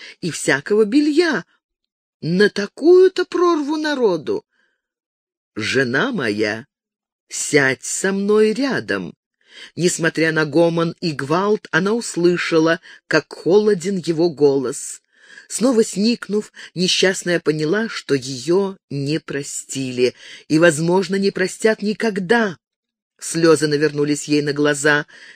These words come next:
и, ничего вокруг не видя, она споткнулась. Генри решил, что она очень устала,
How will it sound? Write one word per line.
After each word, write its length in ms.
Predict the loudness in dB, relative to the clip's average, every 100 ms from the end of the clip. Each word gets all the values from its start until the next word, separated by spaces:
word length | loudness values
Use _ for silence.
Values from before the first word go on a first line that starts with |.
| _ _ _
и, 260 | -4 -2 2
ничего 640 | 2 2 0 -2 2 4 4
вокруг 380 | 2 -2 -4
не 140 | 0 2
видя, 420 | 4 4 2 -2 -6 -4
она 220 | 2 2 2
споткнулась. 880 | -2 -6 -2 2 4 6 4 2 -10 -18 -12
Генри 460 | 0 2 2 0
решил, 500 | -2 -2 -2 -2 -2
что 280 | -2 -2 0
она 360 | 0 0 -2 -2 -2
очень 360 | -2 -2 -4
устала, 680 | -4 -4 -2 0 2 2